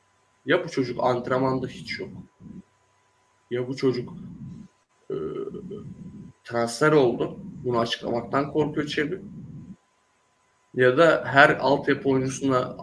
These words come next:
Çebi yönetiminin yaptığı gibi bu çocuğun da kariyerini bitirmeye çalışıyor. Şu takımda Semih'in ilk on bir başlamaması kepazeliktir abi. Bak sonradan girmeye geçiyorum. Çünkü Beşiktaş'ın bu seneki misyonu,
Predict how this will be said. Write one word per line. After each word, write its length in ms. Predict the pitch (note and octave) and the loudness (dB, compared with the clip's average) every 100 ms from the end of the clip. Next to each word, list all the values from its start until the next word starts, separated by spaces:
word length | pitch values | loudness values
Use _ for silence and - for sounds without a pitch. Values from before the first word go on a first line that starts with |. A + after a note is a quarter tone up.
| - | -10
Çebi 280 | - C#3+ C3+ | -2 0 4
yönetiminin 520 | C3 B2+ - C3+ C3 | 4 4 0 0 2
yaptığı 480 | B2+ B2 C3 - D#3 | 2 2 2 2 4
gibi 280 | C3 B2 F3 - - - - - - - | 4 2 -2 -8 -16 -16 -16 -16 -16 -10
bu 60 | |
çocuğun 260 | - B2+ A#2 | 2 2 2
da 100 | E3+ | -4
kariyerini 460 | - D3+ D#3+ E3 C3+ | -2 0 0 0 -4
bitirmeye 420 | - A2+ A2+ G2+ | -8 -10 -10 -10
çalışıyor. 440 | - - - - - - - - _ _ _ _ - - | -12 -12 -14 -16 -16 -16 -18 -20 _ _ _ _ -20 -18
Şu 320 | - - D#3 | -16 -14 -6
takımda 720 | D#3 - B2 A#2 C#3+ - - - - | -4 -2 -2 0 -2 -2 -6 -12 -12
Semih'in 880 | - - B2+ B2+ C#3 D3+ - - - | -10 -4 0 2 2 0 -6 -8 -4
ilk 300 | B2 A#2+ - | -4 -4 -4
on 200 | D#3+ C#3+ | 0 2
bir 140 | C3 | 4
başlamaması 840 | C3 C#3 - E3 C3 A#2+ - - - - - - - - _ _ | 4 2 2 2 2 0 -4 -8 -10 -16 -16 -16 -18 -20 _ _
kepazeliktir 760 | - A2 A#2 A2+ A#2 A#2+ - - | -12 -6 -2 0 0 -2 -4 -8
abi. 200 | - - - - - - _ - | -8 -10 -14 -16 -16 -20 _ -4
Bak 260 | A#2+ A#2+ - - - | 0 0 -2 -18 -14
sonradan 480 | - B2+ C3 D#3+ D3 | -4 2 6 6 6
girmeye 340 | C#3 C#3+ D3+ | 4 4 4
geçiyorum. 560 | C#3 C3+ - D#3 - - - - - | 6 4 4 0 0 -6 -14 -14 -8
Çünkü 200 | E3 C#3 | -2 -2
Beşiktaş'ın 460 | - - D3 C#3+ | -2 -4 -4 -2
bu 40 | C3+ | -2
seneki 400 | C#3+ C#3+ C#3+ D3 | 2 2 2 2
misyonu, 640 | C3+ - C#3+ B2 G2+ - | 2 4 4 4 2 -6